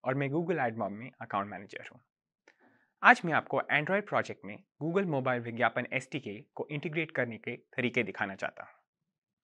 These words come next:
ये तरीके दिखाने से पहले मैं आपको AdMob इस्तेमाल करने के कुछ फ़ायदे बताना चाहता हूँ।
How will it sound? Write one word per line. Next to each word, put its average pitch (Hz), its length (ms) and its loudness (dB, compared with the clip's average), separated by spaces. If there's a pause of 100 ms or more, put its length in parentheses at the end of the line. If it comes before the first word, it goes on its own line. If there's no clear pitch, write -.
(600)
ये 233 80 6
तरीके 175 360 6
दिखाने 113 340 2
से 110 120 -2
पहले 107 380 -6 (280)
मैं 135 100 4
आपको 127 320 4
AdMob 196 340 8
इस्तेमाल 120 400 -2
करने 117 320 0
के 107 220 -8 (260)
कुछ - 200 -2
फ़ायदे 117 280 8
बताना 87 340 -8
चाहता - 280 -10
हूँ। - 140 -20